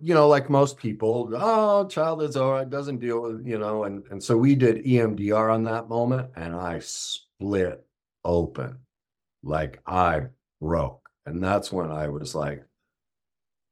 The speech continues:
"Wow." And he said to me before I left the office that day, he said,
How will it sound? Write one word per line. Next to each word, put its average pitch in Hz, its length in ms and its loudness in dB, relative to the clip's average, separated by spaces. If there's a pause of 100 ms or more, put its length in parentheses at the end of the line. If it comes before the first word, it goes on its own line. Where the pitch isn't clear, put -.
(440)
"Wow." 69 640 -4 (140)
And 85 140 -8
he 143 160 4
said 143 300 6
to 117 60 0
me 95 140 -2
before 90 380 -2
I 90 40 0
left 101 280 0
the 87 180 -2
office 90 360 -2
that 87 200 -6
day, 80 120 -10
he 80 60 -12
said, 78 340 -10